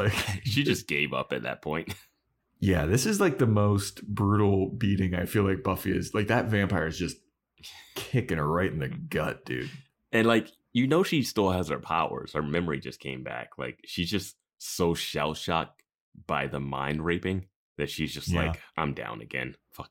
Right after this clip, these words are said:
Speaker 2: this." <laughs>
Speaker 1: Yeah. I mean, that, that vampire is stomping a mud hole in her, dude.
Speaker 2: Mm-hmm. Mm-hmm.
Speaker 1: As the great Jim Ross would say.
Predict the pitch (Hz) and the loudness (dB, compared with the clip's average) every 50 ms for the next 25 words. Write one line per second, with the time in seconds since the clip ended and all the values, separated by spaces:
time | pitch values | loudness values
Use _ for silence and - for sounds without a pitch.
0 | _ - - - - - - - _ - - - - 65 71 78 78 76 76 80 | _ -6 -6 -4 -4 -6 -10 -12 _ -18 -12 -6 -4 -2 0 0 0 0 0 -2
1 | 80 - _ _ _ _ _ _ - 90 87 87 85 85 85 90 92 98 95 - | -4 -8 _ _ _ _ _ _ 0 0 2 2 2 2 2 2 2 2 0 -4
2 | - _ _ _ _ - - 87 82 - 87 85 82 - 80 76 71 71 71 - | -8 _ _ _ _ -4 -2 -2 0 0 0 0 0 0 0 0 0 -2 -4 -6
3 | - - - - - - - 78 78 82 80 - 92 90 90 90 85 76 - - | -10 -10 -8 -8 -6 -4 -2 -2 -2 -2 0 0 0 2 2 2 0 0 -2 -4
4 | - - 62 - - - - - - - - - - - - 80 78 73 73 82 | -4 -4 -4 -4 -4 -4 -6 -6 -8 -8 -8 -6 -6 -4 -2 -2 -2 -2 -2 -4
5 | 87 95 - _ _ _ _ - - 78 78 82 71 71 69 67 - 90 87 - | -6 -8 -10 _ _ _ _ -8 -6 -6 -4 -2 -2 -2 -2 -2 -4 -6 -4 -2
6 | 95 90 95 - - - 90 87 85 85 82 76 - - 80 - - - 82 82 | 0 0 0 -2 -2 -2 0 0 0 2 0 0 -2 -4 -6 -8 -10 -10 -10 -8
7 | - - - 71 - - 92 - | -6 -6 -4 -4 -4 -6 -8 -10